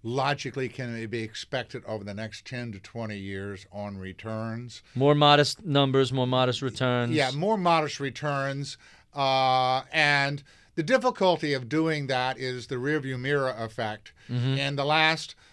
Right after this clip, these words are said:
Speaker 1: five to seven years have been absolutely glorious investment years.
Speaker 2: Spectacular. Spectac-
Speaker 1: Uh,
Speaker 2: and by the way, the people who were, you mentioned earlier, who were on the wrong side of that,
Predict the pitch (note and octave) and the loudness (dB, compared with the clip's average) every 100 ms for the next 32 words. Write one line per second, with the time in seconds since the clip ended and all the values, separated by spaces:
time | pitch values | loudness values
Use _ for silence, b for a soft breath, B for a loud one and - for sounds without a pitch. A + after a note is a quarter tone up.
0 | b _ - D#3+ D#3 C#3+ C3+ - D3+ C3+ | b _ 2 4 4 2 -2 0 0 0
1 | C#3+ F3 E3+ D3+ C#3+ B2 C#3+ C#3+ F#3 G#3+ | 0 0 0 0 -4 -2 -4 -2 -2 -4
2 | G3 E3 D3+ C3+ B2+ D3+ D3+ D3 D3 C3 | -2 -4 -2 -4 -2 -2 0 -2 -4 -4
3 | C3+ C#3+ - C#3+ D3+ G3 - G#3 A3 A3 | -4 -4 -4 0 8 10 10 8 8 6
4 | D3+ F2+ C2+ - - G#3 C#3+ F3+ C#3+ C#3 | 2 2 -4 -4 6 8 10 8 6 4
5 | C3+ A#3 G#3+ B3+ B3 B3 G#3+ E3 - - | 10 10 12 12 12 12 12 8 0 -2
6 | A#3 A#3 - F#3 F3 D3 E3 E3+ E3+ E3 | 0 0 2 2 2 0 2 6 6 6
7 | D3+ D#3 D#3 E3 D#3+ D3+ D#3+ F3+ G3 D#3+ | 2 -2 0 0 0 2 6 6 6 4
8 | D3 D3+ D3 C#3 C#3 D3+ C#3 - E3 G3 | 6 6 4 4 4 4 2 4 6 6
9 | D#3 B2 A#2 | 4 4 4